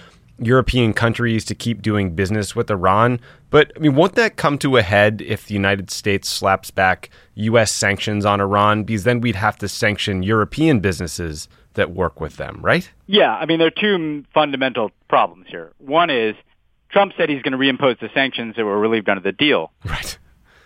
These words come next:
Speaker 2: To do that, he would have to sanction Europe or China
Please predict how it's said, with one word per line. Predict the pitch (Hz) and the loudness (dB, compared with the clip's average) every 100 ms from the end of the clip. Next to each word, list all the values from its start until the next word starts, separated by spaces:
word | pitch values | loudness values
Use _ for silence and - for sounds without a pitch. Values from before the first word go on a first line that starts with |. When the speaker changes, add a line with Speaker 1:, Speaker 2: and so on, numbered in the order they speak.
| - | -4
Speaker 2:
To | 151 | -4
do | - 240 240 | 0 0 2
that, | 120 117 - | 2 2 -2
he | - 214 | -8 -2
would | 185 | 0
have | 170 165 | 0 -2
to | - - | -4 -6
sanction | 180 190 - 120 110 - | -4 -4 -4 -6 -6 -2
Europe | 147 151 90 - - | 2 2 0 -8 -6
or | 127 | -6
China | - 170 160 131 | -4 0 0 0